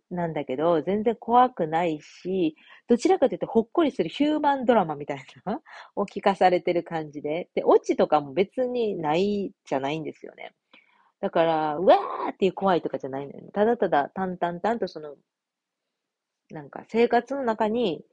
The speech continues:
幽霊が出てきて、その幽霊も一緒に生活しているみたいな、なんか日常の中の幽霊みたいな話なので、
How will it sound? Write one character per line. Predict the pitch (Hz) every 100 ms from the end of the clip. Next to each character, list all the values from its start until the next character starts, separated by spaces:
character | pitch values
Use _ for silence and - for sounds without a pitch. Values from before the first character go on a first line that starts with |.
| _ _ _ _
幽 | 202 226
霊 | 175 147
が | 139
出 | 147
て | 147 151
き |
て、 | - 226 185
そ | 170
の | 175
幽 | 202 254
霊 | 208 180
も | 208 262 175 - -
一 | -
緒 | 190
に | 180
生 | 190 160
活 | 147 139 -
し |
て | 160
い | 160
る | 262
み | 269 196
た | 160
い | 147
な、 | 139 - _
な | 185
ん |
か | - 139 -
日 | 254 - 262
常 | 285
の | 285
中 | 226 233
の | 220 170
幽 | 156 165
霊 | 135 139
み | 143
た | 139
い | 147
な | 165 156 - - -
話 | 180 190 - 143
な | 139
の | 131
で、 | 156 170 160 147